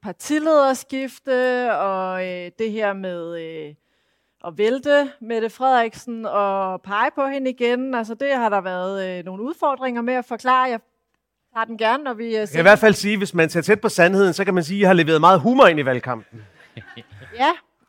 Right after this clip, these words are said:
Speaker 1: øhm, jamen, øh, det er jo også et, øh, et parameter, man kan blive målt på. Øh, det har ikke været med vilje, vil jeg sige, den form for humor, da
Speaker 2: Jeg
Speaker 1: jeg
Speaker 2: fornemmede det
Speaker 1: ikke
Speaker 2: godt,
Speaker 1: tæt
Speaker 2: jeg
Speaker 1: på
Speaker 2: fornemmede det
Speaker 1: sandheden.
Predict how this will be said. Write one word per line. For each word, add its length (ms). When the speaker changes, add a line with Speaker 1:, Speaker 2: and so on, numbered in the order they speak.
Speaker 1:
øhm, 380
jamen, 380
øh, 60
det 160
er 60
jo 120
også 320
et, 200
øh, 160
et 220
parameter, 440
man 180
kan 180
blive 140
målt 280
på. 280
Øh, 420
det 100
har 100
ikke 100
været 160
med 80
vilje, 280
vil 100
jeg 100
sige, 140
den 220
form 200
for 100
humor, 280
da 80
Speaker 2:
Jeg 120
Speaker 1:
jeg 100
Speaker 2:
fornemmede 240
det 60
Speaker 1:
ikke 100
Speaker 2:
godt, 220
Speaker 1:
tæt 100
Speaker 2:
jeg 60
Speaker 1:
på 20
Speaker 2:
fornemmede 200
det 60
Speaker 1:
sandheden. 460